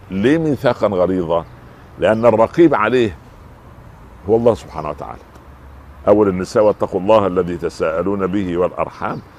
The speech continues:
إن الله كان عليكم رقيبا". فيجي الطرف الثالث، سواء هو حكم من أهله، حكم من أهلها، كبير العائلة من هنا، كبير الأسرة من هنا،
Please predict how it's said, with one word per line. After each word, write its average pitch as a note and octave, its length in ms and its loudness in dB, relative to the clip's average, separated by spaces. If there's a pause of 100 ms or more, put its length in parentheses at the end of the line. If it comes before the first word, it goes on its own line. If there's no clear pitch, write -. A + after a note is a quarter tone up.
(240)
إن C#3 220 -2
الله G#2+ 380 -4
كان B2 260 -4
عليكم B2 520 -2 (460)
رقيبا". C3 540 -2 (760)
فيجي F3 220 8
الطرف F3+ 360 4
الثالث، A2+ 560 2 (1040)
سواء A2 280 6
هو G#2 100 6
حكم G2+ 320 0
من F2+ 200 -8
أهله، F#2 260 0
حكم F2+ 320 -4
من D#2+ 160 -10
أهلها، E2+ 320 -2
كبير E2 360 -4
العائلة D2+ 420 -4
من C#2 160 -12
هنا، F2+ 200 -6
كبير E2+ 340 -6
الأسرة E2 380 -6
من D#2 160 -10
هنا، F#2 280 -6